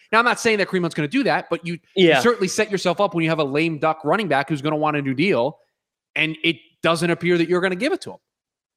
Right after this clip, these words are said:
Speaker 2: I think that's the ultimate challenge, right? Because Kareem Hunt,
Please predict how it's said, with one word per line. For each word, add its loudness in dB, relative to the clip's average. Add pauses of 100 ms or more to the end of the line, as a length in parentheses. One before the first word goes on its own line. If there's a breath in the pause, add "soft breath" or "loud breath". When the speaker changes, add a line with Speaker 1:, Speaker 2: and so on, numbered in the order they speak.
(480)
Speaker 2:
I 0
think -2
that's 2
the -2
ultimate 2 (140)
challenge, 2
right? 2
Because -2
Kareem 2
Hunt, 2